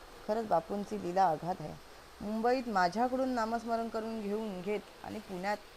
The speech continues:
माझ्या मुलीला सुरक्षित ठेव-, ठेवलं. हळूहळू माझी मुलगी, तिच्या घरांची मंडळी कोरोनाच्या भीषण संकटातून बाहेर आली. बापूंनी सर्वांची काळजी घेत होती.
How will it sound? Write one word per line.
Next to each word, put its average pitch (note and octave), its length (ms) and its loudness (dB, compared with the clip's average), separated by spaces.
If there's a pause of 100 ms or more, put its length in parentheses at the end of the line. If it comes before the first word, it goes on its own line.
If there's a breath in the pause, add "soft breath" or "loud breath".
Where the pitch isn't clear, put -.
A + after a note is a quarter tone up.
(360)
माझ्या F3 280 0
मुलीला A#3+ 340 0
सुरक्षित G3+ 480 -6
ठेव-, F#3 400 -2 (300)
ठेवलं. E3 240 -2 (500)
हळूहळू G3+ 400 2
माझी F3 380 -2
मुलगी, F3+ 400 -6 (340)
तिच्या G3+ 240 0
घरांची F3 540 -4
मंडळी F3 420 -2
कोरोनाच्या F#3 560 -4
भीषण F3 320 -6
संकटातून E3 460 -6
बाहेर D#3+ 240 -4
आली. D#3 200 -6
बापूंनी E3 500 -6
सर्वांची G3+ 1200 -8
काळजी F3+ 360 4
घेत E3 220 -4
होती. D#3 220 -8